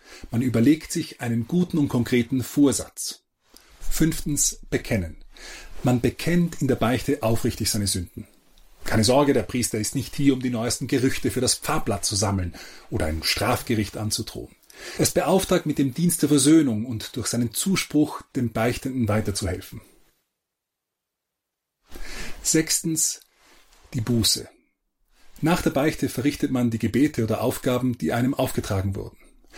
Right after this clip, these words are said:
Die Buße soll die Vergehen sühnen und zur Besserung anleiten. Sie ist aber keine versteckte Selbsterlösung. Alle Gnade kommt durch den Erlösertod Christi. Er ist es, der unseren Taten erst die Kraft und Wirkung verleiht.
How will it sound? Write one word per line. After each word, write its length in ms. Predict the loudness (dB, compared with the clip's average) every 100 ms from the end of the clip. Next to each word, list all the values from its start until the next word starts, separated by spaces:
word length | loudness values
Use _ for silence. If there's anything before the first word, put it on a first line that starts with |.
| -12 -2
Die 60 | -2
Buße 420 | 2 2 6 4
soll 300 | 4 4 2
die 300 | 2 -2 -2 -8
Vergehen 580 | -4 -4 2 4 4 4
sühnen 580 | 2 2 2 4 2 0
und 260 | -2 -2
zur 460 | -4 -6 -4 0 -2
Besserung 640 | 2 2 2 0 -4 -4
anleiten. 600 | -4 -6 -6 -8 -14 -20 -20 _ _ _ _ _
Sie 60 | -6
ist 100 | 0
aber 140 | 0
keine 280 | 2 2 2
versteckte 480 | 0 0 -2 -2 0
Selbsterlösung. 840 | 0 0 -2 -4 -4 -6 -6 -8 -14 -18 -16 -2
Alle 240 | 2 4
Gnade 580 | 2 0 0 0 -2 -6 -8
kommt 260 | -6 -2
durch 120 | -4 0
den 140 | 2
Erlösertod 600 | 4 4 4 2 -2 -4
Christi. 440 | -4 -4 -4 -10 -14 _ _ 4
Er 140 | 4
ist 120 | 4
es, 220 | 2 -2 -6 -14 -2
der 100 | 0
unseren 240 | 2 -2
Taten 380 | -2 -4 -2 -2
erst 320 | 0 -2 -2
die 80 | -12
Kraft 520 | -6 -2 -2 -4 -10 -6
und 200 | -4 0
Wirkung 280 | 0 0
verleiht. 520 | -4 -6 -10 -18 -20